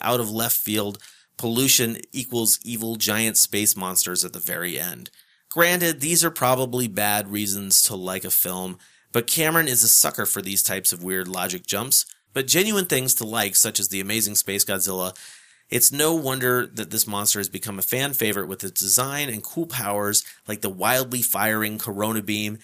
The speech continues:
and telekinesis. Cameron also likes Yuki's character, with a nice bit of continuity for his vengeance for Gondo from Biollante,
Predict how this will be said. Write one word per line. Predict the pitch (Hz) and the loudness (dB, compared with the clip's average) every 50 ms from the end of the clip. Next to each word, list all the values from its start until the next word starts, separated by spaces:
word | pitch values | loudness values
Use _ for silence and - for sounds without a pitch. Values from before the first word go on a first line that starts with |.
| - - _ - | -18 -20 _ -6
and | - 107 113 110 110 | -2 -2 -2 -2 -2
telekinesis. | - - - 101 107 101 - 104 87 90 92 - - - - - - - - _ _ _ _ _ _ _ _ _ _ _ _ _ _ _ - | -4 -4 -4 -4 -6 -6 -6 -6 -6 -2 0 0 0 2 2 2 2 0 -4 _ _ _ _ _ _ _ _ _ _ _ _ _ _ _ -8
Cameron | - - 135 127 131 135 139 139 139 123 | -2 0 2 2 2 2 2 2 2 0
also | 80 110 131 131 151 127 | 0 2 4 4 4 4
likes | 117 117 117 - - 110 | 2 2 2 2 0 0
Yuki's | 120 160 170 - 110 104 | 0 -2 0 0 0 2
character, | - - 101 95 92 - - 117 143 165 - - | 2 2 0 -2 -2 -4 -4 -4 -4 -6 -6 -6
with | 92 101 90 | -4 -2 -2
a | 92 | 0
nice | 92 92 95 92 - | 0 0 0 0 0
bit | - 104 98 78 | 0 0 -2 0
of | - - | 0 -2
continuity | - - 98 95 101 104 104 104 104 110 120 139 151 | -2 -2 -4 -4 -4 -4 -4 -2 -2 -2 -2 -2 0
for | 147 - 104 | -2 -2 0
his | 98 92 - | 0 -2 -2
vengeance | - 101 104 107 101 104 101 101 - | 0 -2 -2 0 -2 -2 0 0 0
for | - - 104 | 0 0 -4
Gondo | 92 92 90 104 117 95 95 92 98 | -4 -2 -2 -2 0 0 0 0 0
from | - - 90 | -2 -2 -4
Biollante, | 87 87 90 90 90 87 87 90 - 92 98 110 | -4 -4 -4 -4 -4 -6 -6 -4 -4 -4 -4 -4